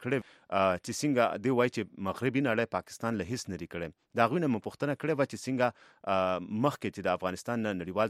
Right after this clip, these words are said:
ځواکونه ووته، نو پاکستان او بیا امریکا، آه، منلې هم وه چې هغه وخت یې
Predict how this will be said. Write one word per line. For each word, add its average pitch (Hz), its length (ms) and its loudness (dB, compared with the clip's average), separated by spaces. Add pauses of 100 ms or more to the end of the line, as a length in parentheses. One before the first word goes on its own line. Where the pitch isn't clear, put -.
ځواکونه 104 300 -4
ووته، 123 380 -2
نو - 20 -4
پاکستان 113 640 -2 (320)
او 90 120 0
بیا 101 160 0
امریکا، 98 400 -2
آه، - 440 -10
منلې 117 420 2
هم 123 180 0
وه 107 60 4
چې 113 120 -2
هغه 95 280 2
وخت - 160 -4
یې 101 100 -4